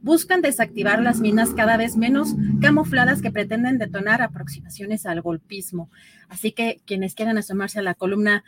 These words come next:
de Julio, a la, tu columna, Julio, hoy, este, que retomo esa parte que me parece importante por todo lo que estamos viendo en, en América Latina.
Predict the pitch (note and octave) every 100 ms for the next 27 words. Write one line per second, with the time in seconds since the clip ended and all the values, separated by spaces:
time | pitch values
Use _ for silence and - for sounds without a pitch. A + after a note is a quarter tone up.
0 | - - - F3 G#3+ G#3+ C4 C4 A#3+ G#3
1 | F#3+ F#3+ G3+ - G#3+ B3 B3+ B3+ C4 C4
2 | - A#3 B3 B3 A3+ - G3 F#3+ F#3+ -
3 | - F#3+ F#3 - _ _ _ G3+ G3 _
4 | _ _ D#3+ G#3+ A#3 A#3+ A#3+ B3 A#3+ A#3
5 | A3 A3+ G#3 G3+ G3+ G#3 A#3+ A#3 G#3+ G#3
6 | G#3 A3 G#3+ G#3 A3+ A3+ G#3+ - G3+ G#3
7 | G#3 G3+ G#3 G3 F#3 - _ - F#3+ G3
8 | G3 G3 F3+ E3 E3 -